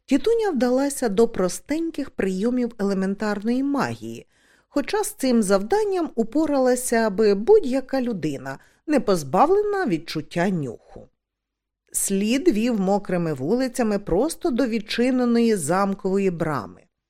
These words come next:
Вона кивнула вартовим і увійшла. Нікому з них і на думку не спало перешкоджати,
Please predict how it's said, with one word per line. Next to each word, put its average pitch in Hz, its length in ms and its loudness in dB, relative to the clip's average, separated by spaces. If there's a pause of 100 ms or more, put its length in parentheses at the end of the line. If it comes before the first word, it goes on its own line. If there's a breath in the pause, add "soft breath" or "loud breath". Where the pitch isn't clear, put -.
(500)
Вона 427 280 4
кивнула 208 520 4
вартовим 190 600 0 (180)
і 320 120 -2
увійшла. 139 720 -6 (800)
Нікому 220 460 6
з 208 100 -4
них 208 280 0
і 202 60 0
на 190 140 2
думку 269 500 -2
не 180 180 2
спало 170 480 0 (340 loud breath)
перешкоджати, 220 1200 2